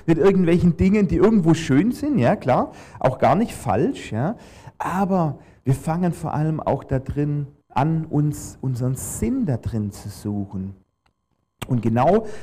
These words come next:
wie wir, wie die Israeliten, fangen wir dann an, eben Gott auszumerzen oder g-, gar nicht mehr zu brauchen. Und dann ist das ein bisschen wie mit so einem,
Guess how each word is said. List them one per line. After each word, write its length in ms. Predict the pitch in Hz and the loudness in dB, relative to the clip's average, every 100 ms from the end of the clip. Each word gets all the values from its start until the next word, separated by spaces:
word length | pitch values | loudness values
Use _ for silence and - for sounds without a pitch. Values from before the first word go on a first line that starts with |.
| - | 0
wie 120 | 151 | 2
wir, 360 | 143 147 139 127 | 4 4 4 2
wie 100 | 131 | 0
die 160 | 120 127 | -2 -6
Israeliten, 600 | 110 117 123 196 196 175 | -4 -2 -2 -2 -4 -8
fangen 420 | - 165 180 151 | -6 -2 -2 0
wir 100 | 151 | -2
dann 220 | 143 135 | -2 -4
an, 380 | - 127 156 156 - - - | -4 -4 -4 -6 -12 -6 2
eben 440 | 143 139 135 131 - - - - | 2 2 -2 -6 -12 -20 -14 -2
Gott 400 | 151 165 - - - | -2 -2 -6 -14 -2
auszumerzen 1600 | 120 151 156 - - - 143 147 131 117 123 139 160 - - 151 | 2 2 0 -6 -14 -4 0 0 -2 -6 -4 -4 -6 -10 -6 -2
oder 240 | 123 123 | 0 0
g-, 240 | 117 120 131 | -2 -4 0
gar 160 | 151 202 | 4 6
nicht 120 | 190 | 6
mehr 120 | 175 | 4
zu 160 | - 139 | 2 -2
brauchen. 560 | - 117 170 208 220 | 2 4 4 2 2
Und 140 | 165 139 | 2 2
dann 160 | 143 - - | 0 -4 -6
ist 180 | 180 - | -4 0
das 120 | 196 | 2
ein 120 | 175 165 | 2 2
bisschen 480 | 233 - 214 190 | 0 -2 -2 0
wie 160 | 175 185 | 0 0
mit 160 | 175 170 | -2 -2
so 140 | 160 | -2
einem, 480 | 123 143 135 135 | 0 2 0 -2